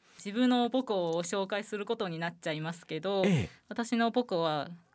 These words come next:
Speaker 1: 国立台北教育大学という大学で、
Speaker 2: うん。
Speaker 1: 本当に台北市の真ん中くらいのすごく交通が便利なところで、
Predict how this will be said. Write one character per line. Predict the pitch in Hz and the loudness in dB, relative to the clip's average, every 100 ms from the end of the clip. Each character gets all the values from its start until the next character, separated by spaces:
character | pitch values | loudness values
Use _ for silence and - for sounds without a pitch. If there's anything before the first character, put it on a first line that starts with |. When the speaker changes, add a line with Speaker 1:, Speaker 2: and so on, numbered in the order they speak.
| - | -6
Speaker 1:
国 | 254 262 | 0 0
立 | 254 247 | 0 -2
台 | 262 254 | -2 0
北 | 262 | -2
教 | 285 | -2
育 | 277 269 | -2 0
大 | 285 262 | 0 0
学 | 180 156 | -4 -6
と | 160 | -8
い | |
う | 151 | -4
大 | 165 165 | -6 -6
学 | 165 160 | -8 -6
で、 | 175 147 | -4 0
Speaker 2:
う | 165 | 2
ん。 | |
Speaker 1:
本 | 160 | 2
当 | 127 | 2
に | 196 190 | -2 -6
台 | - 247 | -2 0
北 | 254 262 | 2 0
市 | - 165 | 0 -6
の | 156 | -2
真 | 196 | 0
ん | 208 | 0
中 | 214 208 202 | 0 0 -2
く | 196 226 | -2 0
ら | 165 | 0
い | |
の | 139 | -2
す | - | -10
ご | 190 | -14
く | - 151 | -12 -4
交 | 233 214 | 0 0
通 | 220 | 2
が | 208 | 2
便 | 226 220 | 2 2
利 | |
な | 156 | -2
と | 147 | -6
こ | 151 151 | -6 -6
ろ | 147 | -2
で、 | 160 143 | -4 -4